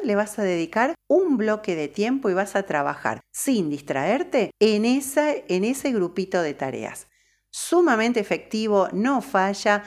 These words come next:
Al principio cuesta porque hay que mantener mucho enfoque, pero una vez que lo logramos, es increíble cómo aumenta nuestra productividad.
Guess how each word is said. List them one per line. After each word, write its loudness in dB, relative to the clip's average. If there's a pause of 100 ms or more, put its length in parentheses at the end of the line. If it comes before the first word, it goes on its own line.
(300)
Al 0
principio 2
cuesta 2
porque -2
hay 0
que -2
mantener -2
mucho -4
enfoque, -2 (140)
pero 2
una 2
vez 0
que 0
lo 0
logramos, 2 (300)
es 0
increíble 2
cómo 4
aumenta 2
nuestra -2
productividad. 0